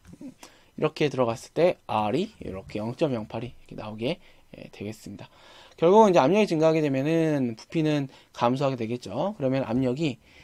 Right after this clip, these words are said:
일 에이티엠에서 이 에이티엠으로, 어,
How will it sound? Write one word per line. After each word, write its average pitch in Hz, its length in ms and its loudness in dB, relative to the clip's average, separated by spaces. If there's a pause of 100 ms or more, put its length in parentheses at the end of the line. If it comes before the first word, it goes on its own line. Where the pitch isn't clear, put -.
(180)
일 202 400 2
에이티엠에서 143 1300 0 (1600)
이 143 180 2
에이티엠으로, 135 600 0 (500)
어, - 260 -10